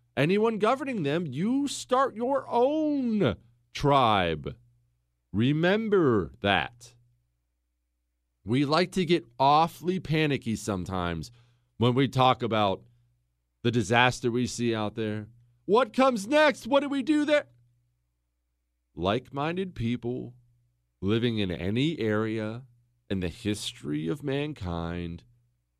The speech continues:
will form their own version of stability. They will. But anyway, don't get me distracted right now. We go down to Fort Texas. We got thirty-five hundred dudes,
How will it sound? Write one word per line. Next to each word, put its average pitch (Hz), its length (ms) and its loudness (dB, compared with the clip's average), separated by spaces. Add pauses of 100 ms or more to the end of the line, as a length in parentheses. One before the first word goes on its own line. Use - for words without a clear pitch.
(220)
will 98 200 2
form 113 640 -2
their 101 280 0
own 98 440 0
version 85 600 -2
of 73 320 -6
stability. 71 720 -10 (160)
They 85 160 -4
will. 85 320 -6 (1120)
But 151 100 4
anyway, 101 300 2
don't 123 220 0
get 113 100 -2
me 87 80 -4
distracted 90 460 -2
right 92 200 0
now. 120 160 2
We 143 140 0
go 170 140 2
down 190 180 4
to 214 80 0
Fort 233 320 0
Texas. 196 560 -2 (680)
We 156 100 2
got 196 200 4
thirty-five 208 600 4
hundred 196 360 0
dudes, 285 400 0